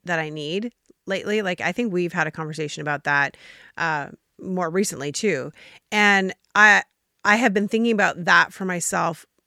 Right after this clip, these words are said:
over and over again. What does that look like when something challenging comes up? And it's, sometimes it's in business, sometimes it's just outside of that.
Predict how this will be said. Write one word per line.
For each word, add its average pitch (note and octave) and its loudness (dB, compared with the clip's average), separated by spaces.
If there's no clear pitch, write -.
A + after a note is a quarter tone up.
over A#3 6
and F#3 -2
over E3+ -2
again. C3 -6
What G#3+ 2
does A3+ 0
that G3 2
look F#3+ -6
like F3 0
when F#3+ 2
something G3+ 0
challenging F3 -2
comes E3 -4
up? C#3 -4
And F#3+ -4
it's, G3+ -6
sometimes E4+ 0
it's A3 -2
in F3+ 0
business, F3+ -4
sometimes G3+ -2
it's G3 -6
just - -6
outside G3 2
of E3 -4
that. C3 0